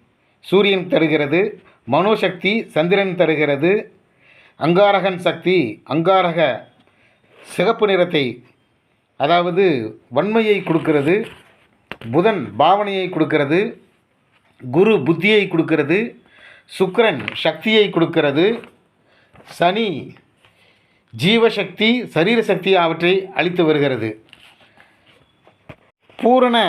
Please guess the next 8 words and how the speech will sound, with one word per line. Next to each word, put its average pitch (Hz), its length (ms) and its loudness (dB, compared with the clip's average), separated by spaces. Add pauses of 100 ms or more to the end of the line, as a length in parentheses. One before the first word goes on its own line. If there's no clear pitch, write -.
(160)
சந்திரனை 202 580 0
வணங்குவதால் 185 580 2
ஏற்படக்கூடிய 170 520 0
நன்மைகள். 156 480 0 (720)
சந்திரமண்டல 208 920 0 (380)
மத்தியகா 180 500 2 (120)
அப்படின்னு 165 340 0
பேரு. 156 260 2